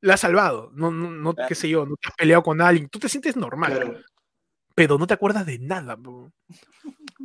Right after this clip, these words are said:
Speaker 1: Simplemente ves un montón de gente preocupada por ti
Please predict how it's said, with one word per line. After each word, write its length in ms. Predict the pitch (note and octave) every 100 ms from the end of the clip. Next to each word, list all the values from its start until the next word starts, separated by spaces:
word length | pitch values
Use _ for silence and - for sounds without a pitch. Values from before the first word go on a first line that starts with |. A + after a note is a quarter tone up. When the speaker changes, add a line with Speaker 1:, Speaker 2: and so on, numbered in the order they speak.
| -
Speaker 1:
Simplemente 680 | - G#3+ G#3 G#3+ A#3 A3+
ves 160 | A3 A3
un 120 | A3
montón 500 | F#3 E3+ D#3+ A#3+ B3+
de 120 | A3+ F#3+
gente 420 | A#3 A3+ G3 F#3+
preocupada 560 | - C#3+ D3 G3 A#3
por 220 | F#3+ F3 F3
ti 280 | A3 G3+